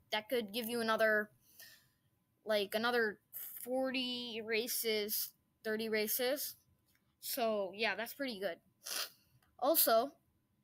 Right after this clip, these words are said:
uh, you should try, try your best to, like, check your temperature daily, because if you're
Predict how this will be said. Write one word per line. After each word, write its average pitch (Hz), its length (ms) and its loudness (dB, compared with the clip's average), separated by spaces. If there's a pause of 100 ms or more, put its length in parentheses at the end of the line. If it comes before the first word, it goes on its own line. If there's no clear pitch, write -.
(840)
uh, 226 220 2
you 247 180 -4
should 294 340 0
try, 240 540 0 (960)
try 247 160 0
your 294 160 0
best 233 420 0 (260)
to, 262 400 2 (840)
like, 254 280 -2
check 294 300 0
your 320 80 0
temperature 247 640 -4
daily, 202 500 -4 (360)
because 254 360 -2
if 262 160 -2
you're 285 320 -2